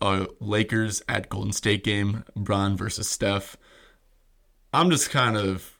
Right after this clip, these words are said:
going off of gut feeling. Uh, I didn't really look up most into this. I know I had a double overtime game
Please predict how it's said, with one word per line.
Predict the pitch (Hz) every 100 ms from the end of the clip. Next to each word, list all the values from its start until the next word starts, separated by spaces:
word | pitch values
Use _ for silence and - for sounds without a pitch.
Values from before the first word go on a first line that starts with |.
| 113
going | 120 110 107
off | 104
of | 101 95
gut | 104 104
feeling. | - - 101 101 101 107
Uh, | -
I | 95
didn't | 101 101
really | 98
look | 92 101 101
up | 95 - -
most | 104 101 -
into | 101
this. | 98 101
I | 117
know | 127
I |
had | 120
a | 107
double | 101 104 104
overtime | 104 - 101 98
game | 98